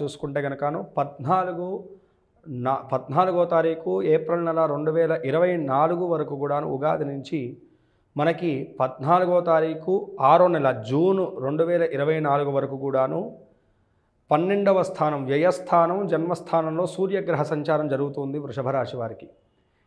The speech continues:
ఈ యొక్క సమయంలోనూ తగు జాగ్రత్తలు తీసుకోవాలి. ఆర్థిక పరంగా, వృత్తిపరంగా, ఆరోగ్యపరంగా ఈ మూడు విషయాల్లో తగు జాగ్రత్తలు తీసుకుంటూ ఉండాలి.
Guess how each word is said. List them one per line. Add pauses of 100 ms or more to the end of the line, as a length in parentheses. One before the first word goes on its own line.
(120)
ఈ
యొక్క
సమయంలోనూ (460)
తగు (100)
జాగ్రత్తలు
తీసుకోవాలి. (200)
ఆర్థిక (100)
పరంగా, (640)
వృత్తిపరంగా, (560)
ఆరోగ్యపరంగా (120)
ఈ
మూడు
విషయాల్లో (100)
తగు
జాగ్రత్తలు
తీసుకుంటూ
ఉండాలి.